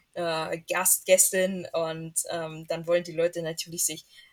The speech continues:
auf die bestmöglichste Weise präsentieren, das ist auch klar. Und, ähm, jetzt in meinem Masterstudium bin ich halt eher so in der Stellung, ähm, Migrantin, sag ich mal,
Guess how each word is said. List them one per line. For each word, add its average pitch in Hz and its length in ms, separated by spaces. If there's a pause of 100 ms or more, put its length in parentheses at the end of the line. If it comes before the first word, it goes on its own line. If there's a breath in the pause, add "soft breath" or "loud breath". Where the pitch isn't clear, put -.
auf - 120
die 180 100
bestmöglichste 185 760
Weise 165 280
präsentieren, 190 640
das 160 160
ist - 140
auch - 160
klar. 190 300 (520 loud breath)
Und, 170 580
ähm, 160 280 (160)
jetzt 180 260
in 170 60
meinem 156 140
Masterstudium 165 720
bin 165 160
ich - 180
halt 151 320 (360 soft breath)
eher 170 200
so 165 180
in 160 100
der 156 240 (560)
Stellung, 180 440 (200)
ähm, 170 320
Migrantin, 220 680
sag 190 260
ich 202 160
mal, 185 320